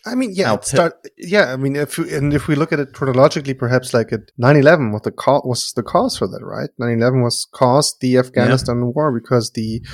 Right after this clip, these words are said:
Speaker 1: uh, uh, nato, U S government and the nato forces decided to go after Al Qaeda, right? Um, and to find the terrorists who were responsible for that attack. And that caused an entire other, like,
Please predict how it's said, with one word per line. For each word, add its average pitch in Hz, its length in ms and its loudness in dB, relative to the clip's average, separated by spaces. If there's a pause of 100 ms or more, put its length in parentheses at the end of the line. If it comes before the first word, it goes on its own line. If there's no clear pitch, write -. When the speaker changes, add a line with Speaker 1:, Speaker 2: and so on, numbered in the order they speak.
(400)
Speaker 1:
uh, 123 240 -2
uh, 123 320 -6
nato, 131 420 2
U 127 180 4
S 131 140 2
government 139 400 4
and 120 100 4
the 117 80 2
nato 127 300 4
forces 143 540 -2 (420)
decided 127 480 2
to 120 380 0
go 120 180 4
after 113 320 2
Al 113 120 0
Qaeda, 123 440 2 (220)
right? 127 300 2 (460)
Um, 104 360 2
and 107 200 -4
to 120 100 -2
find 120 260 0
the 117 60 2
terrorists 120 460 2
who 117 240 -2
were 113 160 -2
responsible 120 440 -6
for 131 100 -4
that 123 120 0
attack. 127 360 -2 (560)
And 123 380 0
that 123 320 2
caused 131 500 0
an 120 140 -4
entire 127 500 0
other, 151 300 4
like, 110 220 0